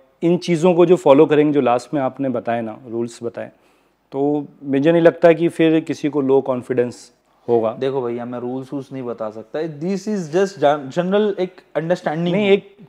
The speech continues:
Speaker 1: चीज़ है,
Speaker 2: क्योंकि
Speaker 1: अंडरस्टैंड
Speaker 2: अभी, अभी यंगस्टर्स को आप दिखाओगे ये सिलसिला। I am also young,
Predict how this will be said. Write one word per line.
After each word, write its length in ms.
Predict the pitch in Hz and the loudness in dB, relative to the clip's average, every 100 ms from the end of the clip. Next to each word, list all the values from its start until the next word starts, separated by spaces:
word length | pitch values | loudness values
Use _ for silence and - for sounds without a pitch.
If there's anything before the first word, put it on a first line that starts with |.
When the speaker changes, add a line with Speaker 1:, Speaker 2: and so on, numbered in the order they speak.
| - | -6
Speaker 1:
चीज़ 300 | 175 196 156 | -2 2 2
है, 60 | |
Speaker 2:
क्योंकि 160 | 175 139 | 2 2
Speaker 1:
अंडरस्टैंड 320 | 143 165 - | 2 4 4
Speaker 2:
अभी, 100 | - | 4
अभी 200 | 226 233 | 2 2
यंगस्टर्स 400 | 208 196 - 208 | -2 0 0 2
को 80 | 214 | 4
आप 100 | 190 | 4
दिखाओगे 400 | 156 147 139 139 | 4 2 2 2
ये 60 | 131 | -4
सिलसिला। 420 | 127 120 117 117 | -6 -12 -10 -6
I 160 | 139 | -4
am 60 | 156 | -4
also 200 | 151 147 | -6 -6
young, 260 | 131 123 | -6 -6